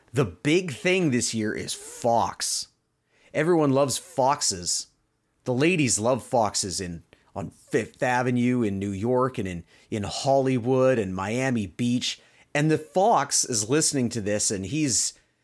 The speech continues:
he's imagining, like, all these high-class foxes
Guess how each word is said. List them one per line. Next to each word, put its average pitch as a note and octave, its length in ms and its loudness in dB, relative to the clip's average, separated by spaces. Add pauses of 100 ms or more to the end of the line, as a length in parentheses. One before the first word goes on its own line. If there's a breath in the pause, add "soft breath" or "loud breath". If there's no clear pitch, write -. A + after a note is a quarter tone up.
(140 soft breath)
he's G#3+ 220 2
imagining, C3 800 0
like, F2+ 240 -8
all B2+ 180 0
these G2 400 -4 (300 soft breath)
high-class A#2 880 -2
foxes A2 1000 -2